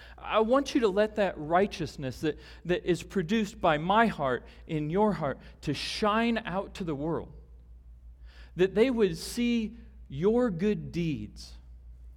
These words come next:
And as a result, they would give glory to your Father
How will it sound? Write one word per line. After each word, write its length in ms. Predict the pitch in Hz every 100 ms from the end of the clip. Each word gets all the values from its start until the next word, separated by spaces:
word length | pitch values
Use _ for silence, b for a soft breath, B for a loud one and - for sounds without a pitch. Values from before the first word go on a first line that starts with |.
| - - - - - - - - - - b b b
And 120 | 139
as 220 | - 196 196
a 60 |
result, 520 | 180 151 139 139 - - - - - - - b b b -
they 100 | 175
would 180 | 208 165
give 260 | 190 131
glory 560 | 147 139 180 180 135 - - - - - - - - - b b b b b b -
to 140 | - 143
your 80 |
Father 560 | 123 - 147 143 110 104